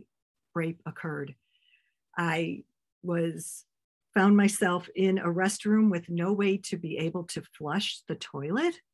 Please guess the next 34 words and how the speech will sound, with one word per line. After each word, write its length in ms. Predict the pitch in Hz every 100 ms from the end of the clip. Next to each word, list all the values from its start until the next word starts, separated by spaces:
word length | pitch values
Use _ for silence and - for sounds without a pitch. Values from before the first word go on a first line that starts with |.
| _
believe 320 | 208 208 226 240
it 80 |
or 140 | 240 240
not. 300 | 233 269 302 _ - - - - -
And 340 | 202 190 185
when 320 | 190 190 190 -
I 220 | 175 185 -
finally 560 | 185 202 226 247 240 220 _ -
found 320 | 190 196 226
something 440 | 220 202 190 202 185
that 140 | 175
I 120 | 170
thought 280 | 170 190 180
was 160 | 190 170
going 260 | 190 175
to 60 | 170
do 260 | 143 185 208
that, 280 | 240 277 - _ _ _ _ _ -
I 180 | 190 -
ended 260 | 214 226 220
up 160 | 208
getting 300 | 208 196 190
<laughs> 20 |
showered 960 | - - - - 208 285 302 220 - 220
with 180 | 220 208
water. 640 | 190 220 262 330 349 349 - - _ _ _ _ _ _ _ _ _ -
And 140 | 202 202
instead, 800 | 196 - - - 214 247 - - _ _ _ _ _ _ _ _ _ _ -
at 180 | 196 -
that 240 | 208 -
moment 480 | 196 196 175 160 - 180
of 140 | 170 _
falling 360 | 208 220 262 240
apart, 520 | 208 - 175 147